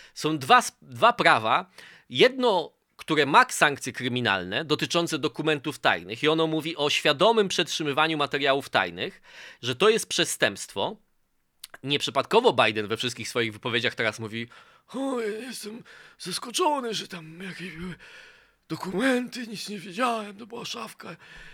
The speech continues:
i tak da-, <laughs> i tak dalej. Natomiast, jak, więc, bo to chodzi właśnie o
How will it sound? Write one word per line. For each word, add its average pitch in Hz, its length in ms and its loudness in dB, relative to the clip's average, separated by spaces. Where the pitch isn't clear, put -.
i 156 100 -10
tak 165 160 4
da-, 131 180 4
<laughs> 202 180 -2
i - 40 -6
tak 180 200 4
dalej. 139 340 6
Natomiast, 294 720 6
jak, 139 220 -2
więc, 151 240 -2
bo 151 120 -2
to 156 100 -2
chodzi 156 260 4
właśnie 139 340 4
o 143 380 4